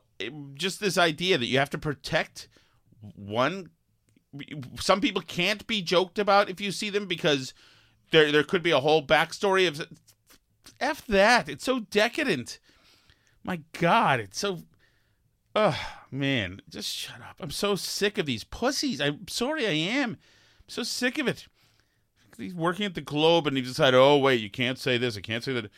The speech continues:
Tony Maz, really something dangerous. Felger's car had been stolen a month ago. Maz made a joke about the car being stolen. "Uh-oh, look at those guys behind you. They look like the guys who stole your car."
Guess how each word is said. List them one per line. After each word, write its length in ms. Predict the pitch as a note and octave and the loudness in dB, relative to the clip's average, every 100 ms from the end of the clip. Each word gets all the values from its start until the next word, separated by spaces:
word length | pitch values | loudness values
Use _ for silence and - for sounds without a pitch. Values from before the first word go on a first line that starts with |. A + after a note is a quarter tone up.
| _ _ _ | _ _ _
Tony 220 | - G#2+ | -4 -2
Maz, 240 | G2 G2 G2+ | 0 -2 -2
really 120 | G#2 | -4
something 240 | A2 G2 | -4 -6
dangerous. 340 | G2+ G2+ G2 - _ _ _ _ _ _ _ _ - | -6 -6 -8 -14 _ _ _ _ _ _ _ _ 4
Felger's 600 | A#3+ B3+ A3 A3+ G3 - _ _ _ | 6 6 6 2 0 -6 _ _ _
car 320 | - G3+ G3 | 2 4 6
had 140 | E3+ | 2
been 120 | D#3+ D#3 | -2 -2
stolen 320 | E3+ D#3+ D3+ | 0 2 2
a 40 | |
month 180 | D3 C3+ | 0 -2
ago. 300 | C3 A#2 G#2 _ _ _ _ _ _ _ | -4 -4 -6 _ _ _ _ _ _ _
Maz 280 | D3 F#3 F#3 | 0 2 2
made 120 | F3+ | 0
a 60 | D#3+ | 0
joke 180 | E3+ D#3 | 0 0
about 140 | D3+ | -4
the 60 | C3+ | 0
car 160 | D3+ | 2
being 160 | C#3+ C3 | 2 0
stolen. 200 | C3+ B2 | -2 0
"Uh-oh, 400 | D3 F3 D3 C#3 | 4 6 6 6
look 160 | - B2+ | 0 -2
at 40 | |
those 140 | D3 | 0
guys 200 | C3+ D#3+ | 2 2
behind 400 | D#3 D3+ E3+ F#3+ | 2 2 2 2
you. 60 | D#3 | 2
They 100 | C3+ B2 | 0 0
look 100 | C#3+ | -2
like 120 | D3+ | -2
the 60 | C#3 | 0
guys 220 | D#3+ D3 | 2 2
who 60 | D3 | 0
stole 180 | F3+ F3 | 0 0
your 100 | D3+ | 2
car." 400 | F3 F#3+ E3 | 4 6 6